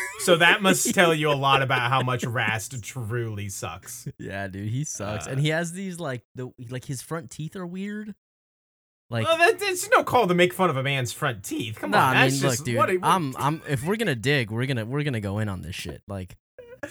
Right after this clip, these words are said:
Speaker 2: he, he's just a weird looking guy. Like, he's got beady little shark eyes
Speaker 1: I've
Speaker 2: and,
Speaker 1: heard
Speaker 2: like, a
Speaker 1: he looks
Speaker 2: pushed
Speaker 1: like
Speaker 2: up
Speaker 1: an ugly
Speaker 2: nose.
Speaker 1: ball sack.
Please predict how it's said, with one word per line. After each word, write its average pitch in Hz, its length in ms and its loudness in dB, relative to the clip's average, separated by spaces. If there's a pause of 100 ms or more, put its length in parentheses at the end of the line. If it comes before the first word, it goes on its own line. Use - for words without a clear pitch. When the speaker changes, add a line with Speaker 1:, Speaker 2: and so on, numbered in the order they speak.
Speaker 2:
he, 139 140 0
he's 170 400 -2
just 269 240 -2
a 247 40 0
weird 165 380 -2
looking 147 380 -4
guy. 104 320 -4
Like, 107 160 -8
he's 143 180 -6
got 175 400 -6
beady 170 380 0
little 175 180 -4
shark 127 420 -2
eyes 180 440 6
Speaker 1:
I've 196 40 2
Speaker 2:
and, 214 80 8
Speaker 1:
heard 240 140 6
Speaker 2:
like, 247 100 0
a 247 40 2
Speaker 1:
he 233 80 2
looks 208 220 0
Speaker 2:
pushed 151 80 0
Speaker 1:
like 190 120 6
Speaker 2:
up 156 60 2
Speaker 1:
an 156 160 0
ugly 156 380 2
Speaker 2:
nose. 123 100 -2
Speaker 1:
ball 147 260 0
sack. 85 560 -10